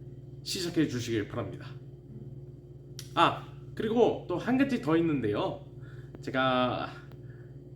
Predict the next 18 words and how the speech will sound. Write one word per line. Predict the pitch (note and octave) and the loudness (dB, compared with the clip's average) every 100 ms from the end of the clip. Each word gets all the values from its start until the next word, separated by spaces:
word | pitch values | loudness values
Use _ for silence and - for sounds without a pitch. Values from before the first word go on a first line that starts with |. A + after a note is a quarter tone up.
| - - | -14 -12
에, | C#2+ C#2+ G#1 - - - - - - - | -8 -8 -8 -12 -14 -16 -14 -14 -14 -12
신정, | - A#3 G#3+ E3 - - - - - - - - | -2 2 6 6 4 -6 -14 -14 -16 -16 -8 6
양력설 | E3 G#3+ G#3+ G#3+ G3+ - - - F#3+ C#3 - - - - - - - - - - - - - - | 6 8 4 6 4 2 -6 4 6 6 0 -10 -14 -14 -14 -14 -16 -16 -16 -16 -14 -14 -14 -8
이천이십사 | E3+ F3 A3+ G3 - F3 C#3+ F#3+ | -6 2 2 2 -2 -6 -2 0
년 | F#3+ A3 A#3+ - - - - - - - - | 4 4 4 -2 -12 -12 -14 -14 -14 -14 6
일월 | D#3 G#3 G#3 | 8 10 8
일 | E3 | 6
일 | F#3+ | 4
신정에 | F3 A3 A3 G#3 D3 B2 D3 F2+ - - - - - - - - - - - - - - - - - - - - - - | 0 0 2 2 4 2 2 0 -6 -12 -12 -12 -12 -14 -16 -14 -14 -14 -14 -16 -16 -16 -14 -14 -14 -16 -16 -16 -16 -6
'내가 | D#3 A3 C#4+ | -2 4 6
뭐 | D#4 A#2 B2 F3 | 4 2 -2 -2
하고 | G3 F#3+ - F3+ F3 E3+ D#3 | -2 -4 -2 0 4 4 4
있을까? | D3+ - - - E3 D3 G#2 - - | 2 -4 -8 -6 -2 -2 -4 -8 -4
아니면 | C3+ C#3+ C#3 G#2+ G2 | -2 0 -2 -4 -4
뭘 | C#3 | -2
하고 | D#3+ D3+ | -2 -2
시를 | - C#3+ | -2 -2
쓸까?' | C#3 - - E3 - | -2 -6 0 0 0